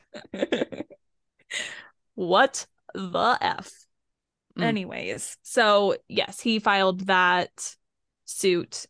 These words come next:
Speaker 1: and sued them. Daly resigned in July twenty twenty, according to Spectrum News, and the city sent a letter to the district attorney's office requesting an investigation into the now former police sergeant's conduct.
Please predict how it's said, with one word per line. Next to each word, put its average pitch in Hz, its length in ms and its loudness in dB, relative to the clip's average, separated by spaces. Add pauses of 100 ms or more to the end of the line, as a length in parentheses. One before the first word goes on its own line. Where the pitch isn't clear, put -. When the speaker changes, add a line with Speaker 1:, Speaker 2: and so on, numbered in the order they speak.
Speaker 1:
and 170 580 -2
sued 170 300 -2
them. 143 300 0 (2000)
Daly 240 600 2 (640)
resigned 214 680 2
in 240 200 0
July 240 300 4
twenty 240 320 -4
twenty, 196 560 -2 (240)
according 214 380 2
to 208 80 0
Spectrum 226 460 0
News, 202 360 -2 (400)
and 226 160 2
the 220 60 4
city 269 320 2
sent 233 340 0
a 208 80 2
letter 196 380 2
to - 120 -6
the 208 100 0
district 220 400 -2
attorney's 214 380 0
office 202 400 2
requesting 208 560 -2
an 202 220 0
investigation 220 920 2
into 226 320 2
the 202 120 0
now 302 400 4
former 247 460 0
police 214 320 -4
sergeant's 196 420 0
conduct. - 720 2